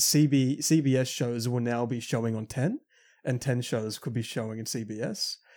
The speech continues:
But they're obviously gonna be sharing the same video rights with each other. They're doing this on-demand shit. Now, I'm not sure, I'm not sure what that means for ten as well. If, if they're doing, like, an on-demand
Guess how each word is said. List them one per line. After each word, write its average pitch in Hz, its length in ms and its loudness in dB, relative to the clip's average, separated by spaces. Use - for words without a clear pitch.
But 131 280 0
they're 139 160 4
obviously 147 240 4
gonna 135 140 4
be 123 80 2
sharing 120 300 2
the 117 60 -2
same 110 280 -2
video 113 260 -4
rights 107 280 -10
with 107 120 -8
each 107 160 -12
other. 123 280 -6
They're 139 100 0
doing 147 200 8
this 156 140 4
on-demand 127 600 2
shit. 123 340 -8
Now, 127 160 0
I'm 127 40 2
not 147 160 2
sure, 139 560 -2
I'm 143 120 2
not 151 120 0
sure 151 160 -2
what 135 380 -2
that 131 180 0
means 135 300 6
for 127 120 -2
ten 147 280 0
as 120 220 0
well. 123 440 0
If, - 580 4
if 143 140 4
they're 143 120 6
doing, 143 260 6
like, 135 140 4
an 143 80 2
on-demand 123 840 4